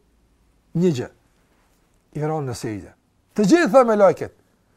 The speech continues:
"Wa sajada al-malaikatu kulluhum ajma'un." Të gjitha me lajket, të gjitha, të njëjtën kohë,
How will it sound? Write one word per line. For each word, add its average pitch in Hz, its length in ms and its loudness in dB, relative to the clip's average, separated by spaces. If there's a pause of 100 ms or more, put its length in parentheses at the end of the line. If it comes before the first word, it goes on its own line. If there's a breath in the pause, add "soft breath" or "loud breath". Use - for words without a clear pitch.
(280)
"Wa 131 100 -10
sajada 156 540 -4
al-malaikatu 139 1040 -6 (180)
kulluhum 320 680 2
ajma'un." 190 600 2 (1040)
Të - 100 -8
gjitha 185 360 0
me 180 120 0
lajket, 233 540 -4
të 208 120 2
gjitha, 202 520 0
të - 200 -10
njëjtën 302 420 0
kohë, 269 340 2